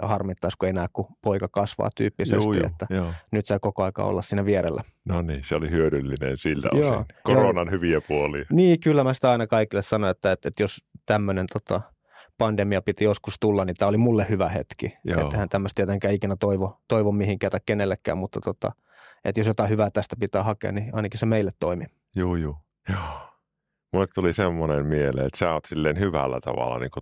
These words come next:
Speaker 2: tosi moderni isä ja kumppani.
Speaker 1: Mm.
Speaker 2: Että sä niinku tosi paljon otat huomioon niinku sitä, sitä,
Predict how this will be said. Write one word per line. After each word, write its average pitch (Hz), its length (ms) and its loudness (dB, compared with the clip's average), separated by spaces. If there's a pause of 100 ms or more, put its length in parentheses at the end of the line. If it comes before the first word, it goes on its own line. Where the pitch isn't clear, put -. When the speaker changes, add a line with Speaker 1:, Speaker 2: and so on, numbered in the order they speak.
Speaker 2:
tosi 67 340 -4 (160)
moderni 69 580 0
isä 67 380 -2 (240)
ja 58 100 -8
kumppani. 64 560 -6 (760)
Speaker 1:
Mm. 120 500 2
Speaker 2:
Että - 180 -4
sä 67 140 -2
niinku 73 320 -4
tosi 82 260 0
paljon 67 280 -2
otat - 280 -6
huomioon 50 560 -6
niinku - 200 -12 (640)
sitä, - 240 -8 (1300)
sitä, - 200 -6